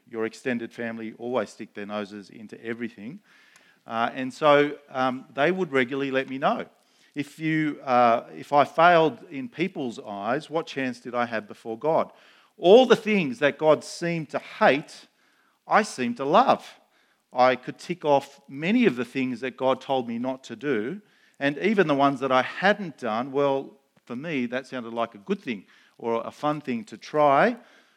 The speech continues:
Um, you see, the problem for me was my heart just wasn't in it.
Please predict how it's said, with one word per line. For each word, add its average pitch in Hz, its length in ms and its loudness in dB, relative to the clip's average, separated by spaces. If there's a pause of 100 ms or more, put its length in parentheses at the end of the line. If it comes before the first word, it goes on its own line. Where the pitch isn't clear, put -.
(140)
Um, 131 420 -6 (360)
you 143 80 -18
see, 170 140 -4
the 160 100 -12
problem 214 420 -4
for 139 140 -10
me 170 280 -2
was 135 320 -4
my 143 280 -4
heart 147 580 -2
just - 240 -16
wasn't 139 420 -10
in 180 180 -14
it. - 200 -16